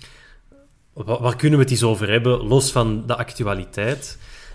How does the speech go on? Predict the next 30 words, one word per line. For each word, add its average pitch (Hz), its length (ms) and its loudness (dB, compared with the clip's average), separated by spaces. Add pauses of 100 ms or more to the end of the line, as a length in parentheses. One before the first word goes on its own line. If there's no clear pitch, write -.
(120)
En 117 200 0
zo 123 120 2
zijn 156 180 4
we 139 80 4
terechtgekomen 143 760 0
op, 139 160 0 (640)
wat 127 200 2
zou 160 260 2
nu, 127 400 0
wat 123 160 -10
zou 143 160 -6
nu 117 160 -4
onze 147 340 -2
ideale 127 500 0
elf 131 320 -2
zijn 98 260 -4
met 98 120 -8
het 104 120 -8
spelersmateriaal 135 920 -4
dat 107 120 -6
we 101 80 -8
nu 120 200 -4
voorhanden 120 440 -4
hebben? 151 300 -2 (520)
Hoe 143 260 2
zouden 127 340 2
wij 120 380 0 (760)
de 117 120 -2
ploeg 120 360 0
opstellen? 92 640 -6